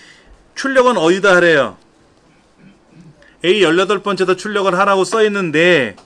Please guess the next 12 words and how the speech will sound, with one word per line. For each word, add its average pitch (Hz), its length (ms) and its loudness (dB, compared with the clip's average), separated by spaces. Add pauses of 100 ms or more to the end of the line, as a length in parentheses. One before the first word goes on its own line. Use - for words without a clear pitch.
(160)
문제는 185 440 -4
뭐라고 160 320 0
써 165 140 -6
있냐면 143 580 -4 (1200)
제품 185 420 -6
코드, 202 460 0 (440)
생산 214 480 -4
부서, 156 540 0 (400)
생산량, 202 840 -2 (400)
불량률만 220 880 -2
출력하래. 196 600 -2
또 180 380 -2